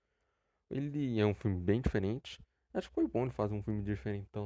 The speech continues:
assim, um pouquinho, não só pegando aquele negócio de, "Ai, nossa, como eu sou estiloso, pô, pô, ai, nossa, sangue, gore." Esse filme, não, acho que não tem nem um pouco,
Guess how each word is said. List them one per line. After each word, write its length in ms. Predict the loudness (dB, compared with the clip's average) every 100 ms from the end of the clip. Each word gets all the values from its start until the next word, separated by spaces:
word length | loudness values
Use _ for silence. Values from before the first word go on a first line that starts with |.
| -8
assim, 540 | -10 -8 -6 -4 -6
um 60 | -8
pouquinho, 600 | -10 -14 _ -6 -4 -4
não 220 | -6 -8
só 440 | -8 -6 -4 -4 -4
pegando 260 | -6 -4
aquele 200 | -6 -6
negócio 220 | -6 -6
de, 80 | -4
"Ai, 300 | -2 -2 -4 -8 _ _ -10
nossa, 260 | -8 -6 -6
como 180 | -4 -4
eu 40 |
sou 120 | -6
estiloso, 520 | -6 -6 -4 -4 -6 -6
pô, 260 | -4 -4 -4 -4
pô, 320 | -2 -2 -6 _ _ _
ai, 220 | -6 -4
nossa, 360 | -4 -6 -10 -14
sangue, 360 | -10 -8 -6 -6
gore." 480 | -2 -2 -2 -4 -8 _ _ _ -20
Esse 140 | -10 -4
filme, 180 | -4
não, 140 | -4 -6
acho 120 | -6
que 80 | -6
não 100 | -4
tem 160 | -2 -2
nem 80 |
um 60 | -2
pouco, 300 | -4 -6